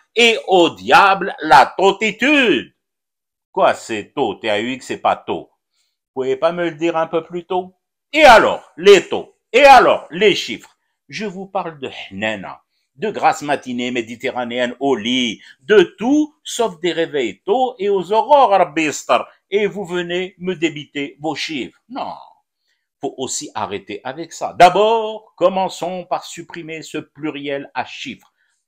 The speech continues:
Barra le S. Ici, en D Z I, c'est le chiffre, pas les chiffres. Un chiffre, un seul. Et tous tes problèmes seront réglés, définitivement réglés. Allez,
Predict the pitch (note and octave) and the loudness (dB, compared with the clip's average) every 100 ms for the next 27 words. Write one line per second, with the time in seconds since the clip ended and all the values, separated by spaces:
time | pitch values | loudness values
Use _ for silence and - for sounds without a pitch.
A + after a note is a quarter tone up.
0 | _ - G#3 B3 A#3 G#3 F#3+ A2 - - | _ 2 6 8 8 6 0 -4 -12 -14
1 | - _ _ - G#3+ - - D#3+ - C3+ | -16 _ _ -10 -8 -6 -8 -12 -6 -4
2 | G#2+ F#2 F3 C#3+ A2 C3+ C3 - E3 D#3+ | -4 -2 -2 -2 -8 -10 -10 -4 -2 -2
3 | - A#2 A2+ F3+ D#4 G3+ - - F2 - | -6 -14 -6 2 6 6 4 -6 -16 -20
4 | _ F3+ F3+ G3 C#3 A#2 F#2+ D2+ - D#2 | _ 4 4 2 -6 -8 -8 -12 -18 -20
5 | _ _ _ B3 G#2+ - - _ _ G3 | _ _ _ -12 -12 -12 -18 _ _ -12
6 | - - D#2+ _ _ _ - - E3+ - | -12 -14 -18 _ _ _ -14 -12 -12 -12
7 | C3+ - G#2 F#2 F#2+ F#2+ A#2+ G#2+ G2+ A#2 | -12 -12 -14 -12 -12 -12 -12 -10 -10 -12
8 | G#2 A2+ F#2 _ _ D3 F#3 D3 - A2 | -12 -12 -12 _ _ -10 -4 -4 -4 -12
9 | G2 G#2+ F#2+ A#2 A#2+ C#3 C3+ B2+ B2 F#2 | -12 -14 -18 -12 -12 -12 -14 -8 -8 -10
10 | _ - D#3+ G#2+ | _ 2 4 4